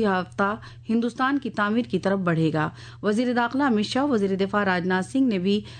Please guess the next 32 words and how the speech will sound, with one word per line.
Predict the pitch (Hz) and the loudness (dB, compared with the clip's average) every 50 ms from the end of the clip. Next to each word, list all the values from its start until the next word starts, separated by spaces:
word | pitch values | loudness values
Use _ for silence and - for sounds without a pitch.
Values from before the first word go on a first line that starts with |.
| - - - | -18 -10 -6
تقسیم | - 220 220 - - 277 294 285 | -6 -6 -4 -2 -2 0 0 0
کے | - 269 | 0 0
دوران | 208 214 202 196 202 214 247 | 0 0 0 0 0 0 0
اپنی | 269 233 208 190 | -2 0 0 0
جانیں | 175 190 185 190 202 196 | 0 2 2 0 2 2
گنوانے | 190 190 185 180 185 185 | 2 2 2 2 2 2
والوں | 185 185 185 185 208 247 269 | 2 2 0 0 0 0 0
اور | 254 | -2
اس | 233 190 190 - - | -2 -4 -6 -6 -4
دوران | - 180 185 180 180 202 214 240 254 | -2 0 2 2 2 2 2 2 2
ہونے | 240 220 190 190 | 2 0 0 0
والے | 185 185 180 185 196 | 0 0 0 0 0
مظالم | 196 190 180 170 180 180 190 208 226 220 | 0 0 0 2 2 0 0 0 -2 -2
کے | - 180 | -4 -2
خلاف | - 185 180 196 196 180 165 - - - - - - - | 0 0 2 2 2 0 -2 -6 -12 -18 -18 -10 -4 -2
جدوجہد | 190 208 202 190 226 208 233 233 269 277 - | -2 0 0 0 0 0 0 0 0 0 0
کرنے | - 208 190 190 | -2 0 0 0
والوں | 180 190 190 208 220 | 0 0 0 0 -2
کو | 214 196 | -4 -4
خراج | 185 - 202 185 175 170 175 185 | -2 -2 0 0 0 0 0 -2
عقیدت | 185 - - 247 220 180 175 180 - - | -2 0 0 0 2 2 0 -2 -2 -2
پیش | 226 202 165 165 - | -2 0 0 -2 -4
کیا۔ | - - 180 165 170 160 151 160 175 - - - - - - - | -6 -2 0 2 2 2 2 -2 -4 -8 -14 -18 -20 -14 -8 -4
وزیر | 247 254 302 330 339 | -2 0 2 2 2
اعلیٰ | 330 330 370 370 | 2 2 2 2
یوگی | 320 294 262 285 311 | 2 2 2 2 2
آدتیہ | 285 262 247 240 240 277 254 | 2 0 0 0 0 0 2
ناتھ | 262 262 262 269 262 - | 2 2 2 0 0 0
نے | 254 | 0
آج | 247 247 226 | 2 2 0
لکھنؤ | 226 220 - 240 240 | 0 0 0 2 2
میں | 247 240 | 0 0